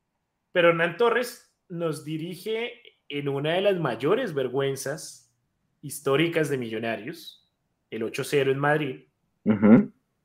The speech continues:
Speaker 1: Y si lo vemos con esa perspectiva que usted lo ve de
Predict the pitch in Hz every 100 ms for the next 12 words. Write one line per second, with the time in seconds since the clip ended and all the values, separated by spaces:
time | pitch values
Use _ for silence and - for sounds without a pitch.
0 | _ _ _ _ 240 226 208 - 208 214
1 | 208 208 196 202 214 220 254 294 - -
2 | - 254 185 165 190 240 226 160 160 165
3 | 170 196 - 151 165 175 180 175 175 185
4 | 185 -